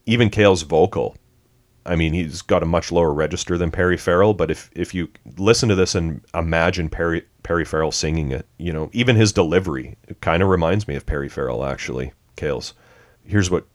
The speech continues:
Cale said about this. "When done correctly, yelling is good.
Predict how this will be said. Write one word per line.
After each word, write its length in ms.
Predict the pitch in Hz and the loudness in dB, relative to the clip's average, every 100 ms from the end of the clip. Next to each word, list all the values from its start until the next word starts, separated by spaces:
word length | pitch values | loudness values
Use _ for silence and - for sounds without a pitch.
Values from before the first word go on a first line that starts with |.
| _ | _
Cale 220 | - 87 | -2 0
said 200 | 78 80 | 2 0
about 200 | 78 76 | 0 -2
this. 200 | 85 78 | -2 -2
"When 240 | 90 98 90 | 0 2 4
done 260 | 104 131 | 6 4
correctly, 600 | 123 120 107 - 107 98 - | 4 4 4 2 0 0 -6
yelling 480 | 76 85 95 85 | -2 4 4 4
is 140 | 76 73 | 0 -2
good. 360 | 90 87 - | 2 2 0